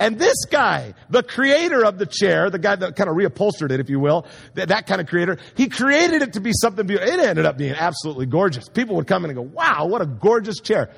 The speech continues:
Now, people would look at it, they would sit in it, they would admire it. It had beauty, it was comfortable, it looked incredible.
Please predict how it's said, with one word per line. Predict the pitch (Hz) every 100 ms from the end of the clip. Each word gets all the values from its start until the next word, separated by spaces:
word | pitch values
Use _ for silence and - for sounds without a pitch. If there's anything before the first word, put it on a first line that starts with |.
| - -
Now, | 220 240 196 - - - -
people | 220 180
would | 160
look | 214 262
at | 262 254
it, | 247 240
they | 160
would | 151
sit | - 254 254
in | 254
it, | 247
they | 208
would | 165 147
admire | 139 160 233 254 247 240
it. | 247
It | 185 160
had | 160 135
beauty, | 185 254 254 254 226 - -
it |
was | 185 147
comfortable, | - 262 233 240 233 233
it | 156
looked | 170 247 -
incredible. | 185 - 240 240 233 233 -